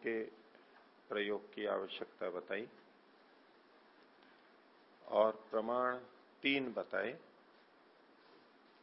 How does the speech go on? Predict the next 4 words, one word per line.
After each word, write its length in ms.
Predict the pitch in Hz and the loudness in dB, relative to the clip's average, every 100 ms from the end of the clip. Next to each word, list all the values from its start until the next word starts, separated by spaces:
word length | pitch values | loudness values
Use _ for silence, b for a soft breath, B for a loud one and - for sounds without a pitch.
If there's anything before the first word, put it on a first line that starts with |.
| - - - - | -20 -20 -20 -2
प्रत्यक्ष, 600 | 104 104 - 123 127 - - - - - | -2 -2 0 0 0 -6 -14 -16 -20 -8
अनुमान 520 | 101 101 98 98 104 107 - - - | -6 -4 -4 -4 -6 -10 -20 -14 -4
और 320 | 101 107 - - - - - - - | -2 -2 -4 -16 -20 -20 -20 -20 -10
शब्द। 440 | - 104 - - | 2 2 2 -6